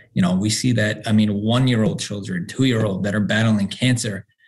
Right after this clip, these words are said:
that don't make it. And to see that, I mean, it's really sad. So I'm a big advocate of mental health. You know, you don't have to talk about it openly. A lot of people are ashamed of it, but I think of it more as, like,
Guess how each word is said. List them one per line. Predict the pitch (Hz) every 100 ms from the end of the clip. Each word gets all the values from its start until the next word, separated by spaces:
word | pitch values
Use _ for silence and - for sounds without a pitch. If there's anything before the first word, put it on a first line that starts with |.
| _
that | 113 113
don't | 123 113
make | 113 110
it. | 110 -
And | 110
to | 110
see | - 175
that, | 151 107 - -
I | 101
mean, | 98 98
it's | 98 -
really | 104 110 123 123 110
sad. | - - 101 127 220 220 - - -
So | - -
I'm | 123 135
a | 135 104
big | 143 120
advocate | 135 135 117 113
of | 107
mental | 110 110 -
health. | 95 127 - -
You | 123
know, | 104 101 -
you | 117
don't | 143
have | 143
to |
talk | - 139
about | - 113
it | 101
openly. | 156 147 98
A | 95
lot | 110 127
of | 117
people | 135 123
are | 104
ashamed | - - 110 147
of | 214
it, | 254 - -
but | 117
I | 123
think | 170 165
of | 143
it | 123
more | 123 127 120
as, | 113 113
like, | 110